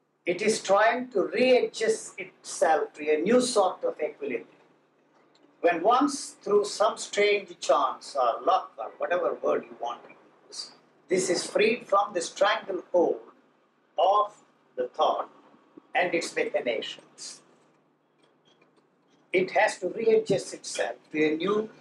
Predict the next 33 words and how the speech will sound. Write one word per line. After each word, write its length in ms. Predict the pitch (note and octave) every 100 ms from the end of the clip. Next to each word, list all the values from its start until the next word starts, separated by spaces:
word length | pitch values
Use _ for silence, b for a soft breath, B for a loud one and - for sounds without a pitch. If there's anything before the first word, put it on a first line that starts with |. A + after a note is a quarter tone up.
| _ _ _ -
way 160 | F3
of 140 | F3 -
functioning. 500 | E3 - - - -
It's 180 | - F#3+
a 120 | E3+
very, 260 | G3 G#3+
very 240 | A3 F#3 G#3
painful 460 | - F3 - - -
process. 520 | - - - - - - - - _ _ _ -
It, 200 | E3+ F#3
it 140 | G3+
can 140 | G3
put 200 | F#3+ G#3
an 120 | G3+ F#3
end 220 | G#3 -
to 100 | F#3
you. 320 | - C#4+ - - -
You 140 | D3 E3
may 120 | F3
not 240 | F3 F3
come 140 | - D3+
back. 340 | D#3 B3+ - -
The 60 | -
body 300 | E3 G3 G#3+
may 220 | G3 G3+
not, 320 | G3 A#3+ - - -
you 60 | -
see, 500 | - - - - - _ _ _ _ C3+ - C#3
uh, 300 | B2 B2 A#2+ -
be 200 | C#3+ D#3+
able 340 | G#3+ G#3+ A3 G#3+
to, 260 | G3 G3 - _ _ _ _ _ -
uh, 160 | -